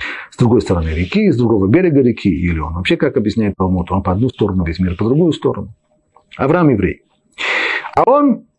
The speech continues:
жил тогда в Элуней Мамре, принадлежавшем Эмурею Мамре, брату Ишколе и брату Анера, которые были союзники Авраама. И когда услышал Авраам, что его родственник попал в плен,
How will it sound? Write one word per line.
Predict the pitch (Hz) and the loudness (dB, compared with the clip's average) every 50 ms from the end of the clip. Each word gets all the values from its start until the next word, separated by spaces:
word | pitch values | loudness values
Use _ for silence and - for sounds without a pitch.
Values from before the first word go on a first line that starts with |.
| _ - | _ 2
жил | 220 214 180 262 262 226 | 4 6 6 6 4 4
тогда | 175 180 156 139 139 165 185 202 214 190 - | 2 2 2 4 4 4 2 2 2 0 0
в | - 123 | 2 2
Элуней | 151 156 160 165 170 185 190 | 4 4 4 4 4 4 6
Мамре, | 180 180 180 180 170 147 107 85 87 - | 6 6 6 6 4 4 2 0 -4 -4
принадлежавшем | - 113 110 107 107 113 120 123 185 202 196 - - 190 170 156 - | 0 2 2 4 4 4 4 4 2 2 2 2 2 2 2 2 0
Эмурею | - 110 107 107 113 131 147 156 147 147 143 143 139 - _ | 0 0 2 4 4 4 4 2 2 0 0 -2 -6 -6 _
Мамре, | 98 113 123 127 117 107 92 - 90 | 0 2 4 4 4 2 0 -2 -2
брату | 87 120 143 143 143 175 | 0 0 0 2 2 2
Ишколе | 165 156 - - 262 214 156 113 107 | 0 0 0 2 2 4 4 4 2
и | |
брату | 104 113 151 160 156 - 170 | 2 2 2 0 0 0 0
Анера, | 156 147 147 139 123 98 | 2 2 2 2 0 -2
которые | 85 98 98 - 110 110 | -2 -2 0 2 2 4
были | 120 165 170 160 | 4 4 2 2
союзники | - - 135 120 117 123 131 131 120 113 120 113 110 - - 98 85 - _ _ _ _ _ _ | 2 2 2 2 4 4 4 2 2 2 0 -2 -2 -2 -4 -6 -6 -6 _ _ _ _ _ _
Авраама. | - 98 101 87 85 90 - - - - _ _ _ _ _ _ _ _ _ _ _ _ _ - - _ _ _ _ _ _ _ _ _ _ _ _ _ _ - - - _ _ _ _ _ - - - _ _ | -2 -2 0 0 0 -2 -2 -4 -8 -14 _ _ _ _ _ _ _ _ _ _ _ _ _ -20 -20 _ _ _ _ _ _ _ _ _ _ _ _ _ _ -20 -20 -20 _ _ _ _ _ -18 -18 -18 _ _
И | 104 | -2
когда | - - 101 101 127 123 | 0 2 2 4 4 2
услышал | 117 101 - 123 113 - 95 90 | 2 2 2 0 0 2 2 0
Авраам, | 92 98 104 98 - - - - - - - - | 2 2 0 0 -2 -4 -10 -16 -18 -18 -16 -14
что | - - 139 | -2 2 2
его | 127 107 123 | 4 6 6
родственник | 147 147 - - 107 98 98 - | 4 4 2 0 -2 -2 0 0
попал | 101 101 - 127 123 | 0 2 2 0 0
в | - | 2
плен, | - 175 175 180 170 156 | 0 0 2 2 0 -2